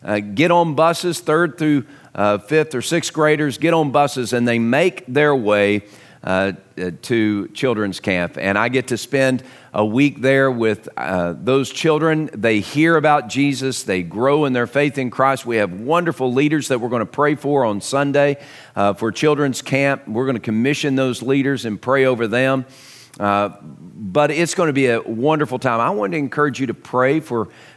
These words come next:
uh, children's camp. And if you have a third, fourth, fifth, uh, and sixth grader that is not yet signed up for children's camp, go ahead and call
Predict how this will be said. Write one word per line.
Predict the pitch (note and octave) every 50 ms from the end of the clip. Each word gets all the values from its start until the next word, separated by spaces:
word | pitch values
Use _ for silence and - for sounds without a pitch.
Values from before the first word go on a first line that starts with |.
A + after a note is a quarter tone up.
| _
uh, | - G#2+ G#2+
children's | G#2 - C#3+ D3 D3 C3+ A#2 -
camp. | - D3+ E3 E3+ - -
And | B2 C3 C3+
if | C#3 C3+ B2+ -
you | B2+ E3 F#3+ F#3
have | D3+ C#3+ D#3+ E3 D3
a | C#3 A2+
third, | - - C#3+ C#3+ D3 D3 D3+ B2+ A2
fourth, | - C3 C#3+ C#3+ C#3+ C3+ -
fifth, | - C3 C3 C#3 C#3 - - - - - - - _ -
uh, | F2 F#2 F2 A#1+ G#1
and | - G2+ B2 C#3 C#3
sixth | C3 - - E3 D3 - -
grader | - C#3+ C#3+ C#3+ C#3+ C#3 C#3+ C#3
that | B2 C3 A#2 A2
is | G#2+ G2+ F2+ -
not | A2+ B2+ C3 C#3 - -
yet | B2+ B2+ B2+ B2+ -
signed | - B2+ B2 B2 A#2 A2+
up | B2 B2 A#2 -
for | G#2
children's | F#2+ - - C3+ B2+ C3 B2 A2+
camp, | - - C3 C#3+ D3 - -
go | - D3 D3 D3
ahead | C3 C#3 D3+ D3
and | C3 A2
call | - - C3 C#3+ D3 C#3+ B2+ -